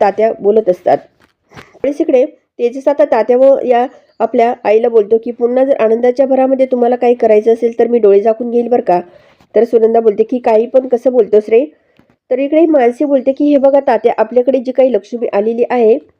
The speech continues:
मानसी बोलते की, "आता आपण हा व्यवसाय असाच चालू ठेवूयात."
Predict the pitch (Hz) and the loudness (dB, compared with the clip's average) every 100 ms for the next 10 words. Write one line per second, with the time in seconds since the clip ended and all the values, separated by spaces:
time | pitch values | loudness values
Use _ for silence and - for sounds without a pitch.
0 | _ _ _ _ 240 240 294 294 294 311 | _ _ _ _ -2 -2 0 0 0 -2
1 | 302 - 220 240 247 262 269 254 247 202 | -2 -2 -2 -4 -2 -4 -4 -2 -2 -2
2 | 247 - 214 247 247 214 214 220 240 190 | -4 -4 -4 -6 -4 -2 -2 -2 -2 0